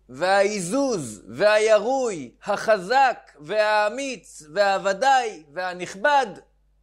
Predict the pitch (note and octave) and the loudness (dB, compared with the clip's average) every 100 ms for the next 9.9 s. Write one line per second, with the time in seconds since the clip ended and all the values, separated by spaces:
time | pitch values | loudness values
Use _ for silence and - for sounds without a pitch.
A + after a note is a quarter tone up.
0 | _ _ _ _ _ _ _ _ _ _ | _ _ _ _ _ _ _ _ _ _
1 | _ _ _ _ _ _ _ _ _ _ | _ _ _ _ _ _ _ _ _ _
2 | _ _ _ _ _ _ _ _ - C#3 | _ _ _ _ _ _ _ _ -12 -4
3 | D#3 F#3+ E3+ F#3 F3 D#3+ - - _ _ | -2 0 0 0 0 0 -2 -16 _ _
4 | _ _ _ _ _ _ - C#3+ E3+ - | _ _ _ _ _ _ -2 4 4 2
5 | C#3 C#3+ B2+ A#2 - - _ _ _ _ | -2 2 2 0 -6 -16 _ _ _ _
6 | _ _ _ - C3 D#3+ D#3+ E3 C#3+ C#3 | _ _ _ -6 0 0 0 0 0 -2
7 | - C#3+ D#3 _ _ _ _ _ _ _ | -6 -10 -10 _ _ _ _ _ _ _
8 | _ _ _ _ _ _ _ - G3 G#3+ | _ _ _ _ _ _ _ -6 -2 0
9 | G3+ E3+ E3+ F3 D#3+ - C3 G2+ G2 | -2 -2 -2 -2 -6 -12 -10 -6 -6